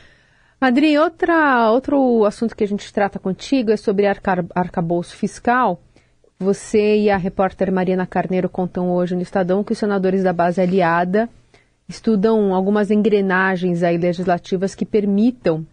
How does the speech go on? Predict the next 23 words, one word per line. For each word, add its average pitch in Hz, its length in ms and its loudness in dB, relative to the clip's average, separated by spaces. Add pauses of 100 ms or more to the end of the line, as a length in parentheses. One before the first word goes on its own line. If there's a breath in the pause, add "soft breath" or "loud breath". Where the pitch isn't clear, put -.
que 190 400 0
modificações 190 680 -2
no 190 120 -2
texto 190 280 -2
do - 80 -2
arcabouço, 185 840 -2 (720)
é, 151 420 -2
que 214 80 -2
é 196 40 2
essa 185 140 -6
nova 165 380 -6 (140)
regra 170 300 -2
fiscal 165 520 -4
aí, 180 220 0
não 277 400 0
façam 311 600 0
com 311 220 -2
que - 160 -2
a 277 140 2
medida 254 580 0
tenha 254 380 0
de 233 120 2
voltar 311 680 0